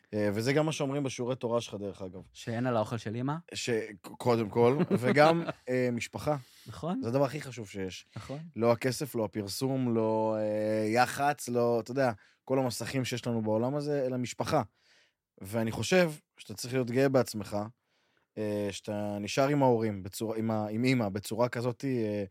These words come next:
Speaker 1: קשורה, וכאילו לא, לא עוזב אותה. יש כאלה שאולי מסתכלים על זה ואומרים, אה,
Speaker 2: כן, בן שלושים וארבע גר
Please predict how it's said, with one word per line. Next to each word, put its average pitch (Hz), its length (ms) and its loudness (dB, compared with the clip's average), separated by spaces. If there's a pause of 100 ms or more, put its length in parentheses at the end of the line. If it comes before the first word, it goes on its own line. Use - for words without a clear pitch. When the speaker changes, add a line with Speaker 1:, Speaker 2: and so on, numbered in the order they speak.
(340)
Speaker 1:
קשורה, 139 460 6
וכאילו 127 400 2
לא, 139 380 8
לא 139 60 6
עוזב 127 320 4
אותה. 110 260 -2 (400)
יש 156 80 -4
כאלה 202 200 6
שאולי 196 260 10
מסתכלים 190 440 2
על 196 60 4
זה 175 160 4
ואומרים, 180 440 4
אה, 175 400 8 (180)
Speaker 2:
כן, 208 180 6
בן 170 80 4
שלושים 170 260 -2
וארבע 165 140 8
גר 170 80 8